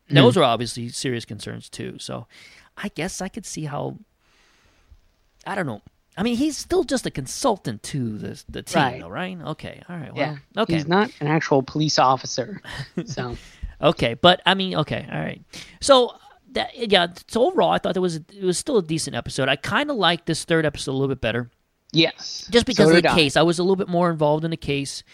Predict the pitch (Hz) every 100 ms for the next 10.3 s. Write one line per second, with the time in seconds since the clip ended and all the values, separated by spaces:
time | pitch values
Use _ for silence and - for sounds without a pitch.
0 | - - - 160 156 151 180 214 170 -
1 | 180 170 185 170 - 175 170 170 - -
2 | 143 156 170 170 - 175 160 - 160 156
3 | 151 160 - 160 147 156 151 147 147 151
4 | - - - 147 156 147 143 120 160 147
5 | 120 123 120 123 123 120 139 127 120 -
6 | 123 117 110 127 151 196 151 165 160 117
7 | - - _ _ _ _ _ - - 156
8 | 160 165 156 147 151 147 147 143 151 139
9 | 135 147 135 131 156 - 131 123 143 139
10 | - 117